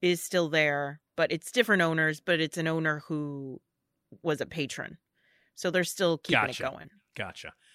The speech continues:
Speaker 2: And, uh, I've not been in that area in years. How weird is it that there's no viaduct there anymore? How strange does it look?
Speaker 1: It's crazy to see 'cause it's all open,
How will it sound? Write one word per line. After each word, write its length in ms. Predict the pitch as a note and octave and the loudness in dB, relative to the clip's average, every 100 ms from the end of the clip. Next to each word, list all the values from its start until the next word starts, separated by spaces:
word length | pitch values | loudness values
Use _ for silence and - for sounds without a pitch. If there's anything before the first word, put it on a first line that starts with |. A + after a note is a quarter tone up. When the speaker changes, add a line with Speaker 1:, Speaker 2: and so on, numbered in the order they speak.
| _ - | _ 0
Speaker 2:
And, 300 | D#3+ E3+ E3 | 2 2 4
uh, 280 | E3 E3 E3 | 4 4 4
I've 220 | E3+ A3+ | 6 6
not 180 | B3+ A3 | 6 2
been 120 | A3 | 0
in 80 | G3 | 0
that 140 | F3 D3 | 0 0
area 320 | D#3 D3+ C#3 | 0 0 -2
in 80 | B2+ | -2
years. 300 | B2+ C3 A#2+ - | -4 -4 -6 -6
How 220 | F#3+ A3 | 0 0
weird 560 | A3 F3 F3 F3+ D3+ D3 | 0 -2 0 0 -2 -4
is 220 | D3 C3 | -4 -4
it 140 | C3+ - | -6 -6
that 140 | A2+ | -6
there's 200 | C3 G2+ | -6 -6
no 180 | A2+ A#2 | -4 -6
viaduct 560 | G2+ G#2+ A2+ A2+ F#2+ - | -4 -2 -2 -4 -8 -10
there 140 | F#2 | -12
anymore? 360 | F2+ E2 E2 D#2+ | -12 -14 -16 -8
How 80 | C3 | -8
strange 440 | - - B2+ A#2+ - | -6 -4 -4 -4 -6
does 160 | F#2+ | -10
it 80 | G#2 | -10
look? 320 | G#2 F#2 - - - - _ | -12 -14 -16 -20 -20 -20 _
Speaker 1:
It's 220 | B3 B3 - | -4 -4 0
crazy 380 | C#4 D4 C#4 B3+ | 4 4 4 2
to 100 | C4 | 4
see 160 | D#4+ | 4
'cause 120 | D#4+ | 4
it's 140 | A3+ G#3 | 2 2
all 180 | F#3+ F#3+ | 4 4
open, 500 | A#3 F#3 D3 C3+ | 4 0 -4 -6